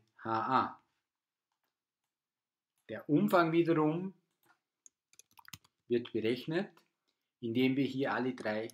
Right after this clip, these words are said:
Seiten addieren. Und da alle drei Seiten gleich lang sind, kann man sie zusammenfassen zu der Formel drei mal a. Der Flächeninhalt wiederum wird berechnet,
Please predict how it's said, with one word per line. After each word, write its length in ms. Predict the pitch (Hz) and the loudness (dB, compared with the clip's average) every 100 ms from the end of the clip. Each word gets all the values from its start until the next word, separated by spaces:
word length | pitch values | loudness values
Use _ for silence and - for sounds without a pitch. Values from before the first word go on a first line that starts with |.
| _ | _
Seiten 500 | - 113 98 - 101 | -8 -4 -4 -8 -12
addieren. 640 | 104 - 123 151 190 190 - _ _ 113 | -12 -6 2 4 2 -2 -10 _ _ -12
Und 140 | 101 | 0
da 220 | 117 120 | 4 4
alle 240 | 127 131 127 | 2 -2 -4
drei 200 | 117 117 | -4 -4
Seiten 380 | 120 113 113 | -4 -8 -8
gleich 260 | 107 107 104 | -6 -6 -4
lang 280 | 107 107 139 | -4 -4 -4
sind, 400 | 147 151 151 147 _ _ | -4 -2 -2 -8 _ _
kann 160 | - 120 | -4 -2
man 120 | 131 | -2
sie 200 | 131 123 | -4 -8
zusammenfassen 920 | 120 117 110 120 120 110 - 131 117 | -8 -6 -4 -4 -2 -4 -4 -10 -10
zu 140 | - | -10
der 120 | 123 123 | -10 -8
Formel 380 | 104 104 131 - _ | -6 -6 -6 -10 _
drei 320 | 104 98 95 | -6 -4 -4
mal 420 | 107 98 92 107 - _ _ _ | -2 -2 -2 -4 -10 _ _ _
a. 420 | - 131 117 - - _ _ _ _ _ _ _ _ _ _ _ _ _ _ _ _ _ _ _ | 0 4 4 0 -14 _ _ _ _ _ _ _ _ _ _ _ _ _ _ _ _ _ _ _
Der 80 | 104 | -12
Flächeninhalt 960 | - 127 165 185 180 151 147 147 - - | -4 -2 -2 -2 -2 2 2 0 -6 -2
wiederum 460 | 147 151 143 143 | -2 2 0 0
wird 180 | 139 139 | -2 -4
berechnet, 540 | 131 120 120 139 139 | -4 -2 -2 -2 -6